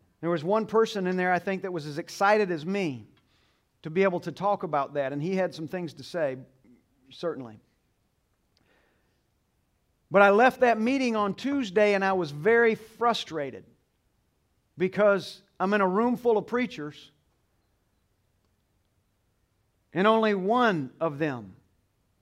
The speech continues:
two sort of, had anything to say about the, about building on the gospel of salvation.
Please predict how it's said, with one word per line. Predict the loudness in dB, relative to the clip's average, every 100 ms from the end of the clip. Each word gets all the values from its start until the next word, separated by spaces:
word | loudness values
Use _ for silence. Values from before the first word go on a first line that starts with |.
| _ _ _ _ _ _ _ _ _
two | -8 -4 -2 -4
sort | -4 -4 -2 -4
of, | -8 -16 _ _ _ _ _ _ _ _ _ _ _ _ _ _ _ _
had | 4 6
anything | 6 2 0 0 0
to | -2
say | 0 4 6 4 0 -6
about | -2 4 4 4
the, | 0 0 -2 -6 _ _ _
about | 4 6 6 2
building | 4 6 6 4 -2 -8 -18 _ _ _ _ _ _ _ _ _ _ _ _ _ _ _
on | -2 0
the |
gospel | 4 6 6 2 -2
of |
salvation. | 0 0 0 -2 -4 -10 -18